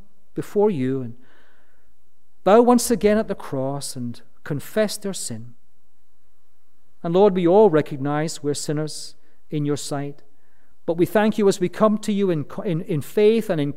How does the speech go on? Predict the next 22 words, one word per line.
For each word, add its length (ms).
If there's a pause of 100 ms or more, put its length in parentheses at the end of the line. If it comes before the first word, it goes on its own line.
(200)
in 140
confession 520
of 120
our 100
sins, 380
that 100
you 160
forgive 420
us 140
our 120
sins 500 (400)
and 180
you 100
cleanse 380
us 100
from 240
all 220
unrighteousness 880 (1080)
and 180
you 80
make 320
us 300